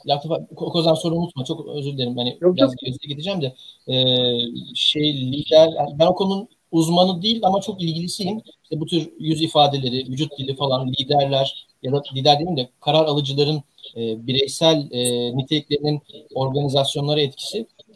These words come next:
Speaker 1: E, bu süreçte Zelenski ile Putin'i karşılaştıran bence bir sürü çalışma çıkması gerekir ve elimizde çok enteresan veriler birikmeye başladı. E, Putin ta-, o yirmi bir Şubat'taki konuşması,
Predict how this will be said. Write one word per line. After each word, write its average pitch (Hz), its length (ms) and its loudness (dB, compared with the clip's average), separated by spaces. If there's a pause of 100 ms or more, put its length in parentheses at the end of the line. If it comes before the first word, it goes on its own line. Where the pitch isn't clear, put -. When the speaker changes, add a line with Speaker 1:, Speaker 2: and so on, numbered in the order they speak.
(140)
Speaker 1:
E, 247 240 -2 (260)
bu 196 80 -4
süreçte 202 680 0 (100)
Zelenski 165 560 0
ile 175 260 -4
Putin'i 165 400 -4
karşılaştıran 156 760 -2
bence 160 200 0
bir 165 80 -8
sürü 160 160 -12
çalışma 156 400 -4
çıkması - 360 -6
gerekir 156 360 -4
ve 170 180 0 (340)
elimizde 160 300 0
çok 170 180 -2
enteresan 160 520 0
veriler 156 340 2
birikmeye 147 380 -4
başladı. 117 420 -6 (360)
E, 123 120 -4
Putin 175 320 -4 (500)
ta-, 165 220 2
o 151 120 2
yirmi 156 300 0
bir 170 140 2
Şubat'taki 147 640 -2
konuşması, 143 520 -4